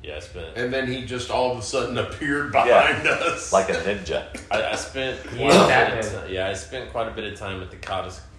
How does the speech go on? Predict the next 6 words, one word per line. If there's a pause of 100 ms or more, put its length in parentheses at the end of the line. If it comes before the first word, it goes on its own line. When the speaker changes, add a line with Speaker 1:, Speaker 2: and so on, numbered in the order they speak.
(120)
Speaker 1:
Cotticus, (260)
however
you
pronounce
that,
Sellers.